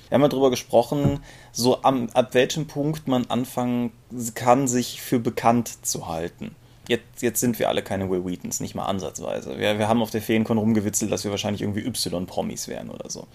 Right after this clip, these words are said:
Ähm, ich find das immer eine interessante Frage, weil wir haben das halt auch auf, auf Cons manchmal, dass Leute irgendwie hinkommen und irgendwie, ja gut, Bücher unterschrieben haben wollen, das ist noch okay, oder irgendwie mit einem von uns fotografiert werden wollen oder so. Und ich find es immer ganz spannend zu sehen, dass die damit verbundene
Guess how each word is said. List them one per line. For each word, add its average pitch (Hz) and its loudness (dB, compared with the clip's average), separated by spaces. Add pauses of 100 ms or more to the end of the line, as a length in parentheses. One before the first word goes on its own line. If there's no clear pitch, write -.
(560)
Ähm, 123 0
ich 135 -6
find 233 2
das 254 2
immer 226 0
eine 208 0
interessante 190 -4
Frage, 170 -2
weil 123 4
wir 127 0
haben 175 -2
das 156 -2
halt 131 -2
auch 120 -2
auf, 123 -6
auf 127 -2
Cons 190 0
manchmal, 156 -4
dass 131 -4
Leute 135 2
irgendwie 123 0
hinkommen 147 0
und 123 0
irgendwie, 123 0
ja 104 2
gut, 117 -4
Bücher 156 0
unterschrieben 139 -4
haben 127 2
wollen, 127 2
das 110 -2
ist - -4
noch 107 0
okay, 131 -2
oder 120 2
irgendwie 120 -2
mit 113 0
einem 117 -2
von - -8
uns 117 -4
fotografiert - -4
werden 135 -2
wollen 131 0
oder 117 -2
so. 131 0
Und 131 2
ich 131 -2
find 190 0
es - -2
immer 143 0
ganz 135 0
spannend 165 0
zu - 2
sehen, 147 2
dass 139 4
die 131 2
damit 147 6
verbundene 135 4